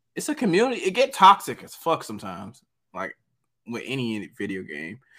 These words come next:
But, um, so all the fighting games I actually do have. And if I don't have it, I'm going to get it. And so, um,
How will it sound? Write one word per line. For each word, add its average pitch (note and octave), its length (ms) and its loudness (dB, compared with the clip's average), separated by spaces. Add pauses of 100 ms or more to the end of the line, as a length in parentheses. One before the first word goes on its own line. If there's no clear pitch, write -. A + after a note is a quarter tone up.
(280)
But, C#3+ 160 -4
um, G#2+ 640 -2 (760)
so C#3 580 0
all E3 200 8
the A#3 100 0
fighting G#3 340 2
games C3 280 -2
I G#2 180 -2
actually C#3 400 -4
do B2 160 -4
have. G2 460 -8
And A#2 120 -8
if A#2 220 -8
I C3 140 0
don't A#2+ 180 -6
have A#2+ 240 -2
it, F2+ 80 -8
I'm G#2+ 160 -8
going A#2 260 -4
to G#2 80 -12
get G2+ 200 -10
it. - 100 -20 (1040)
And B2+ 100 -10
so, A2+ 280 -6
um, A2 560 -6